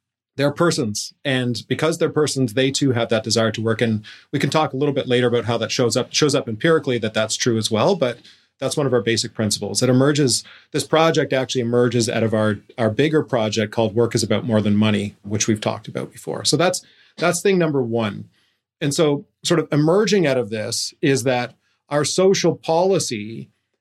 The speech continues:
should be biased towards facilitating access to meaningful work and to its monetary and non-monetary benefits. So we're saying if there's a social policy, we should be actually biasing that policy towards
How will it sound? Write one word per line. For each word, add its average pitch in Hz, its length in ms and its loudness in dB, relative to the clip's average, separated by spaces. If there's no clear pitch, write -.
should 151 360 0
be 156 180 2
biased 156 800 0
towards 131 500 2
facilitating 139 840 0
access 160 500 -2
to - 140 0
meaningful 143 640 2
work 113 400 -4
and 143 180 0
to 139 140 0
its 135 120 0
monetary 127 520 2
and 117 80 -2
non-monetary 110 580 -4
benefits. 107 460 -6
So 123 260 0
we're 151 80 0
saying 156 220 2
if 143 100 0
there's 135 140 0
a 135 60 2
social 208 360 0
policy, 120 680 0
we 147 180 2
should 170 220 0
be 139 160 4
actually 156 340 -2
biasing 147 640 0
that 120 240 -4
policy 123 500 -2
towards 120 680 0